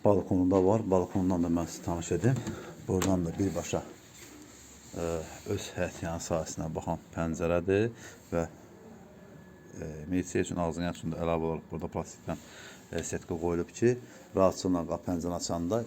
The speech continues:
ev daha da sərin olsun yay mövsümündə. Hörmətli kanal izləyicilərimiz, xatırladım ki, evimizin qiyməti yüz, e, beş min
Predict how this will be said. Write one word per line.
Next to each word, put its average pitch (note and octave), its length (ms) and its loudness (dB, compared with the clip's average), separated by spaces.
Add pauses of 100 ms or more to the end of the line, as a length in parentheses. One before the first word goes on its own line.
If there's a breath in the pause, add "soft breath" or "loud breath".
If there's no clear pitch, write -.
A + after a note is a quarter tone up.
ev F#2 220 -2
daha F2 260 2
da E2+ 140 2 (140)
sərin E2 360 0
olsun D#2+ 400 -4
yay D#2+ 160 0 (380)
mövsümündə. D2+ 580 2 (1120 loud breath)
Hörmətli A#2 400 6
kanal F#2+ 240 4
izləyicilərimiz, F2 480 0
xatırladım F#2+ 460 2
ki, F#2 100 0
evimizin E2+ 400 0
qiyməti E2+ 400 -2 (220)
yüz, F#2+ 300 0 (1400 loud breath)
e, D#2+ 420 -2
beş F#2 220 0
min E2+ 100 2